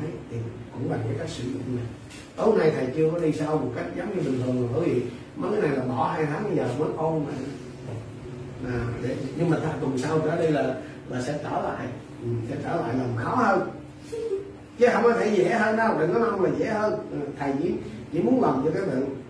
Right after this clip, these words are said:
quen dần đi và các bạn bắt đầu thích thú với nó. Rồi các bạn phải đặt ra cho mình một cái mục tiêu, mục tiêu gì? Mỗi tuần soạn một câu. Tức là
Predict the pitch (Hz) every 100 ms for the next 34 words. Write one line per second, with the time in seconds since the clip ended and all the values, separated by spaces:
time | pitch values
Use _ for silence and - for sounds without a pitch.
0 | - 160 180 175 151 135 131 156 - -
1 | - 127 131 180 185 131 139 127 131 117
2 | - - 208 233 - 175 170 170 - -
3 | - - - 208 - - - 139 139 214
4 | 175 135 180 - - - 160 156 151 127
5 | 120 160 156 - 147 143 - 123 117 143
6 | 139 117 113 - - - - - - -
7 | - - - - - - - - - -
8 | - - - - - - - 120 120 -
9 | - 135 120 117 - - - 113 113 113
10 | - 113 - - - - - - - -
11 | - - - - - - - - - -
12 | - - - - - - - - - -
13 | - - - - - - - - 143 127
14 | - 214 208